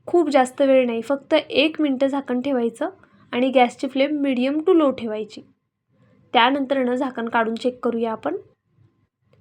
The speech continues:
पहा, हा पदार्थ दिसायला सुद्धा छान दिसतो, त्याचबरोबर खायला अतिशय रुचकर लागतो.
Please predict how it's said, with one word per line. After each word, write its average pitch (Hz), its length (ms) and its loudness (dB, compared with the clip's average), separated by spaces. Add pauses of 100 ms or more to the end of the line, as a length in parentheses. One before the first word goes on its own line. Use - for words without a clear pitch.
(420)
पहा, 254 200 -2 (800)
हा 320 80 6
पदार्थ 339 400 4
दिसायला 262 500 2
सुद्धा 269 380 -4 (100)
छान 302 220 0
दिसतो, 269 400 -4
त्याचबरोबर 240 800 -2
खायला 233 380 -4 (100)
अतिशय 262 640 -4
रुचकर 262 380 -6
लागतो. 208 420 -10